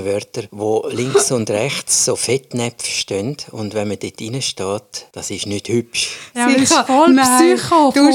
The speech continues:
Speaker 2: von
Speaker 3: du schleifst jetzt da nicht raus. Hast du gern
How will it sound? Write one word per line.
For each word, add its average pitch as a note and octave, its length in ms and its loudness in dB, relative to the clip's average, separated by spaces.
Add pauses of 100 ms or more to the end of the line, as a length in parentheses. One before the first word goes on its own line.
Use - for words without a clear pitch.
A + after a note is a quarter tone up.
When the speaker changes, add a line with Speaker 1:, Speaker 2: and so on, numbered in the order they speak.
Speaker 2:
von - 80 -18 (140)
Speaker 3:
du D#4 200 2
schleifst C#4 500 0
jetzt B3 260 -6
da A3 120 2
nicht G#3+ 260 -2
raus. F3 340 -4
Hast A#3+ 520 -2
du B3+ 280 0
gern G#3 520 -2